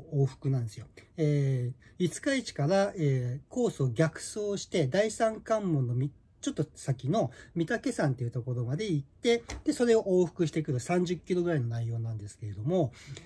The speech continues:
えー、大体ですね、時間がやっ、でもやっぱり六時間ぐらいで往復できるのかな。目安としては、五時間、六時間ぐらい。上りが三時間ちょっと。で、下りが二時間ちょっとっていう内容なので、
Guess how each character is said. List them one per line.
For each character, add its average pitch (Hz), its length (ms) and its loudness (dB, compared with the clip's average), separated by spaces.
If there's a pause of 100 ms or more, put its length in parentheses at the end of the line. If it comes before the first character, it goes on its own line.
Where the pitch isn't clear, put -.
(120)
え 170 400 4
ー、 - 20 0
大 147 280 0
体 240 340 -4
で 123 100 0
す - 120 -10
ね、 117 240 -4
時 127 180 -4
間 226 580 -8
が 220 220 -4
や 180 160 0
っ、 160 60 -6 (640)
で 202 160 -4
も 214 80 4
や 170 80 6
っ 160 40 -2
ぱ 294 100 -2
り 180 60 4
六 165 440 4
時 339 180 2
間 - 140 -16 (180)
ぐ 330 60 2
ら 233 100 4
い 151 80 6
で 131 300 2
往 156 120 4
復 151 140 -2
で 143 100 4
き 156 100 0
る 131 60 2
の 107 60 -4
か 117 100 -8
な。 - 140 -2 (360)
目 196 100 2
安 262 260 -4
と 269 140 -4
し - 60 -12
て 254 180 -4
は、 196 400 4 (380)
五 165 180 0
時 175 100 -6
間、 185 180 0
六 165 220 0
時 160 120 -2
間 160 200 2
ぐ 156 100 4
ら 123 80 0
い。 135 120 -6
上 185 320 2
り 254 140 0
が 247 120 -2
三 202 280 -4
時 185 120 -4
間 180 220 -2
ち 160 80 -8
ょ 160 60 2
っ 156 40 -2
と。 - 280 -12
で、 180 120 -4
下 196 260 -2
り 202 120 -8
が 196 80 0
二 170 160 0
時 156 100 -2
間 147 200 0
ち - 80 -4
ょ - 20 0
っ 139 40 -2
と 131 120 -8
っ 110 40 -6
て - 100 -10
い 120 40 -2
う 117 40 -2
内 120 140 -2
容 120 100 0
な 120 100 -2
の 107 120 -6
で、 123 260 -2